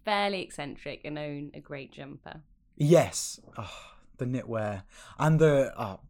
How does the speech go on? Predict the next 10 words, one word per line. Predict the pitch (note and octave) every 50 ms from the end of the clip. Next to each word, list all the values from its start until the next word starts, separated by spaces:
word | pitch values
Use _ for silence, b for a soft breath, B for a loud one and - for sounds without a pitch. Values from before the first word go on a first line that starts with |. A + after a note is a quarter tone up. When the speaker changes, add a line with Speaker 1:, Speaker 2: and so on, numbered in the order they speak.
| _ - - _ -
Speaker 2:
our | C#3+ D3+ D#3
main | D#3 D#3+ E3 D#3+ D3+ C#3+
character, | - C#3+ C3 A#2 A2 G#2+ - - G#2
Kolbeinn, | - - C3 B2 A#2+ A2+ G#2+ G2+ G2 F#2+ F#2+ F#2 F#2 - _ _ _ _ _ _ _ -
played | - A#2+ B2 A#2+ A2+
by | A#2+ A#2 A2+ -
Ingvar | C3 B2+ A#2+ G#2 A#2 A2+ G#2+
Sigurðsson, | - - A#2 G2+ G#2+ - - - G2+ F#2+ F#2 F2 B B B B B B B B E3+
Speaker 1:
Mm. | D#3+ D#3+ D#3
Speaker 2:
he | D3+ D#3 D3+ D3 C#3 C3+ C3 B2+ B2+ B2